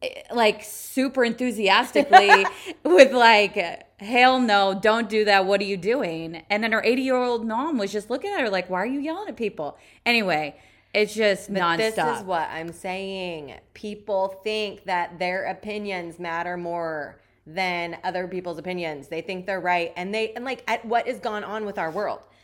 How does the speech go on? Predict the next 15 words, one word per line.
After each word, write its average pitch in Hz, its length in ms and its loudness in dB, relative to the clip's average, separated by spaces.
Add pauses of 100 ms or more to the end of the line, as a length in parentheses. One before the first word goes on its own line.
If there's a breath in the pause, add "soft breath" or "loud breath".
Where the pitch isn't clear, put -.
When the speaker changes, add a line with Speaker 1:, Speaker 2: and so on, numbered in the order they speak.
(240 soft breath)
Speaker 2:
Like, 208 220 -2
no, 190 400 -4
let's 180 220 -6
seriously 185 320 -8
Speaker 1:
Yeah. 165 80 -4
Speaker 2:
talk 180 260 -4
about 170 180 -2
the 170 80 -6
fact 156 300 -6
that, 156 180 -2
like, 165 160 -6
why 165 360 -4
do 190 80 -12
you 233 240 -10
think 240 580 -10